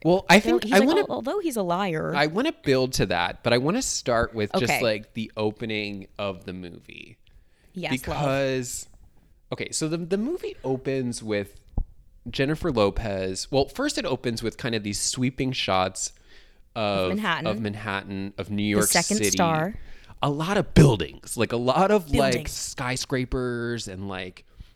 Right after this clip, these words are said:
Speaker 1: stonework,
Speaker 2: Mm-hmm.
Speaker 1: ironwork. And this
Speaker 2: We're
Speaker 1: is
Speaker 2: swiping through Manhattan,
Speaker 1: yeah,
Speaker 2: baby.
Speaker 1: but this is something we're gonna see throughout the movie a lot, where they are constantly showing us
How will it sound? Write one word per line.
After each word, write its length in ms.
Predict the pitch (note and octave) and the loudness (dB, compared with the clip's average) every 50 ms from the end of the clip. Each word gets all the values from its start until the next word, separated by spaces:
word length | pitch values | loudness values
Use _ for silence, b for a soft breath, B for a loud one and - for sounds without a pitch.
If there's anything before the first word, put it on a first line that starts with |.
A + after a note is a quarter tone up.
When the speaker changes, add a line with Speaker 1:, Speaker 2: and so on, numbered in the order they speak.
| b b | b b
Speaker 1:
stonework, 1040 | - - - - - D#3 C#3 C3 B2+ C3 B2+ B2 - - A#2+ A#2+ A#2 A#2 A#2 - - - | -6 -4 -4 -2 -2 0 0 2 4 4 2 2 2 2 0 2 0 0 -2 -4 -6 -8
Speaker 2:
Mm-hmm. 100 | B2+ C3 | -6 -6
Speaker 1:
ironwork. 840 | C3+ C3+ C3+ C3+ C3+ C3+ A#2+ A#2+ A#2+ A#2 A2+ A2+ A2 - - - b b b b b b b b b b - | -4 -2 -2 -2 -2 -4 -4 -2 -2 -2 -2 -2 -4 -6 -10 -12 b b b b b b b b b b -4
And 180 | B2+ C3+ C3+ | -4 -4 -2
this 80 | F3+ F#3 | -4 -4
Speaker 2:
We're 60 | F3 | -4
Speaker 1:
is 100 | G#4+ - | -4 -4
Speaker 2:
swiping 420 | - F#3 E3+ F3 - - A3+ A#3+ | -2 0 -2 0 0 -2 -2 -2
through 200 | - A#3+ A3 G3+ G#3+ | -2 -4 -2 -2 -2
Manhattan, 360 | A3 A3 A3 A3 F3+ D#3+ C#3 | -2 -2 -2 -2 -2 0 0
Speaker 1:
yeah, 160 | G#2+ F2 C#3+ D3+ | -2 -2 -4 -4
Speaker 2:
baby. 260 | E3 D#3+ D#3 D#3+ E3 | -4 -4 -4 0 2
Speaker 1:
but 120 | F3+ F3 | 2 2
this 200 | F3+ B4 - - | 0 -2 -4 -6
is 80 | B4+ B4 | -6 -6
something 380 | - A4 G#4+ G#4+ - F#4+ E4+ | -6 -6 -6 -4 -2 -2 -2
we're 100 | C#4+ C#4 | -2 -2
gonna 200 | B3 B3+ A#3+ G#3+ | -2 0 -2 0
see 220 | G#3 - - A#3+ A3 | -2 -2 -2 -4 -4
throughout 440 | - - G3+ E3+ D3 D3 D#3 D#3 D#3 | -2 -2 0 0 2 0 0 2 2
the 60 | C#3 | 0
movie 360 | A#2+ B2 B2 B2+ B2+ B2+ G#2 F2+ | 0 2 -2 -2 -2 -2 -2 -4
a 80 | E2+ | -4
lot, 340 | F2 F2 E2 E2 E2+ F2+ - - | -4 -2 -4 -4 -4 -6 -8 -4
where 500 | G#2+ G#2+ G#2+ G#2+ G#2+ G#2+ G#2+ G#2 A2 A#2 b b b b b b b b b _ _ | -2 0 2 2 2 2 2 0 0 -2 b b b b b b b b b _ _
they 240 | B2+ - D#3+ E3+ F3+ | -6 -2 -2 0 0
are 100 | F3+ E3+ | 0 -2
constantly 720 | - - - - A3 C4+ D#4+ - - - F4 F4+ F4+ F4 D#4+ | -2 -4 -4 -4 -4 -4 -4 -6 -6 -6 -6 -4 -4 -2 -2
showing 520 | - - - - B2+ A2 A2+ A2 G#2 G2 | -2 -2 -2 0 0 0 0 -2 -4 -4
us 400 | F#2 F2 F2 F2+ F2+ - - - | -6 -6 -6 -8 -8 -10 -12 -12